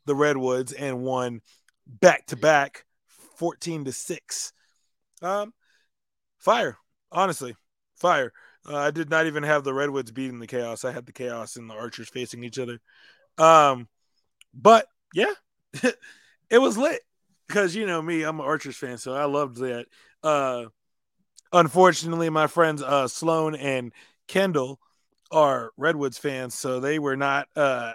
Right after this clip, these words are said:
happy about that. But it's okay, 'cause I'm hoping that on Sunday, September twenty-fourth, I get to see the Archers win.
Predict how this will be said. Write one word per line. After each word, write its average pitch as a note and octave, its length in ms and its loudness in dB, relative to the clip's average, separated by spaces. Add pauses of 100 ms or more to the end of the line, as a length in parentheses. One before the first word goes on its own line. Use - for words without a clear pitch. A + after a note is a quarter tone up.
happy D3 360 -2
about B2+ 360 -4
that. C#3 260 -4 (540)
But F3 160 2
it's E3+ 160 -2
okay, F3 440 4 (280)
'cause D#3 140 -2
I'm D#3+ 140 4
hoping F#3 360 4
that E3+ 160 0
on D#3 180 2
Sunday, F3+ 560 -2 (280)
September F#3 560 -2
twenty-fourth, G3+ 880 2 (580)
I B3+ 180 2
get F#3+ 240 -6
to F3 120 -8
see G3+ 400 -8 (260)
the E3+ 140 -10
Archers G#3 500 0
win. A2 380 -6